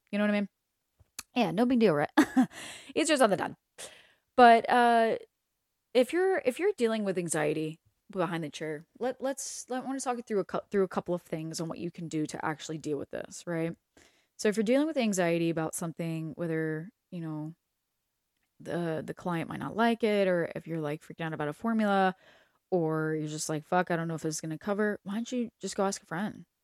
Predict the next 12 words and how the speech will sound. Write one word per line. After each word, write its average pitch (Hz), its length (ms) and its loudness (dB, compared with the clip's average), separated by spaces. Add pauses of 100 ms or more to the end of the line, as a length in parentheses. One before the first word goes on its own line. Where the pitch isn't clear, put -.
(420)
Get 233 320 2 (160)
reassurance 196 600 0
from 185 160 -6
someone 160 420 -4 (100)
that 170 160 -4
you 170 140 -4
feel 160 200 -4
safe 220 340 -2
with. - 200 -2 (640)
So 185 220 2
if 165 160 -2
you, 190 640 4